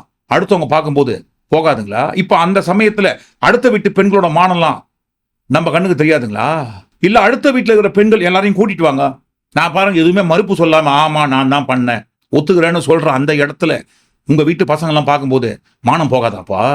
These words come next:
கே டி ராகவன் விஷயத்துல பாருங்க, ஒட்டுமொத்தமா எல்லாருமே அவருக்கு, அவங்க கட்சிக்குள்ள இருக்கவங்களே அவருக்கு எதிராக இருக்கும்போது இவர் மட்டும் கே டி ராகவனுக்கு எப்படி சப்போர்ட் பண்ணாருங்க? என்னங்க இது? ஆ? என்ன இது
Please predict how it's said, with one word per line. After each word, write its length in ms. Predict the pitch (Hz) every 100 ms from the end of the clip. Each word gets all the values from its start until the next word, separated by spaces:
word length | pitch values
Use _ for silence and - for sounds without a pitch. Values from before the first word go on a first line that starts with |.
| 131 107 - - -
கே 120 | 240
டி 160 | 285 269
ராகவன் 400 | 220 196 226 220
விஷயத்துல 360 | 180 - 208 185
பாருங்க, 280 | 147 151 131 95 95
ஒட்டுமொத்தமா 600 | 139 - 247 226 240 226 220
எல்லாருமே 420 | 120 131 185 190
அவருக்கு, 320 | 196 151 151
அவங்க 180 | 139 131
கட்சிக்குள்ள 480 | 113 123 - 202 202
இருக்கவங்களே 440 | 175 175 190 190 208 - _
அவருக்கு 340 | 143 185 156
எதிராக 320 | 170 202 208 185
இருக்கும்போது 460 | 160 165 156 131 104 127 151 - _ -
இவர் 300 | 190 247 269
மட்டும் 360 | 247 247 269 -
கே 140 | - 160
டி 160 | - 220
ராகவனுக்கு 520 | 175 196 185 147 135 - _ _
எப்படி 340 | 160 190 240 214
சப்போர்ட் 280 | 185 196 190
பண்ணாருங்க? 380 | 165 160 156 160 165 165 165 170 -
என்னங்க 480 | 127 202 262 277 240
இது? 240 | 156 120 135 180 -
ஆ? 80 | 196 226 _ _ _ _
என்ன 340 | 180 269 311
இது 160 | 302 233